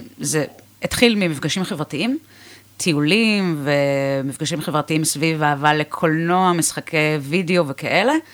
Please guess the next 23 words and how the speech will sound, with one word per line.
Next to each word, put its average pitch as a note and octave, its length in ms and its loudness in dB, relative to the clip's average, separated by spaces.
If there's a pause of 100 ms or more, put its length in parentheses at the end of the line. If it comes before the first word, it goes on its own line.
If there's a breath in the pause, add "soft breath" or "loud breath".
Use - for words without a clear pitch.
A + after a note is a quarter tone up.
(400 loud breath)
ומהר E3+ 320 2
מאוד, G3 360 0
אה, C#3+ 680 0
ההייטק E3 680 0
זיהה C#3+ 340 0
את D3+ 60 -4
זה G#3 200 0
כפוטנציאל, C#3 760 -2 (580 loud breath)
והתחילו, D3+ 840 -2 (120)
אה, C#3+ 60 -2 (520)
לעשות C#3 300 -2
מפגשים E3 340 -2
מקצועיים D3+ 320 0
סביב, C#3+ 440 -2
אה, D3 60 0 (880)
סביב C#3 340 -4
נושא C#3+ 280 0
מסוים, D#3 520 0 (340 loud breath)
אם C3+ 120 -4
זה B2+ 100 -6 (120)
product D#3+ 320 2
management C#3+ 680 -2
או B2+ 360 0